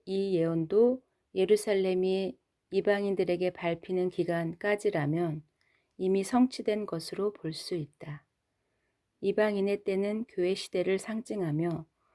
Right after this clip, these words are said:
점진적으로 마감을 눈앞에 두고 있다. 예수께서 말씀하신 종말의 때에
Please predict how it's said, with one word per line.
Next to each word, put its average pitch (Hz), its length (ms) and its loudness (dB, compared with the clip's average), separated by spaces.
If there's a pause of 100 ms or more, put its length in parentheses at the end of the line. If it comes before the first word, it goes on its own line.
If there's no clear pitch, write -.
(300)
점진적으로 190 1080 2 (400)
마감을 175 520 0
눈앞에 170 500 -2
두고 175 320 -6
있다. 143 500 -10 (1120)
예수께서 208 640 2
말씀하신 175 760 -2
종말의 170 580 0
때에 160 480 -2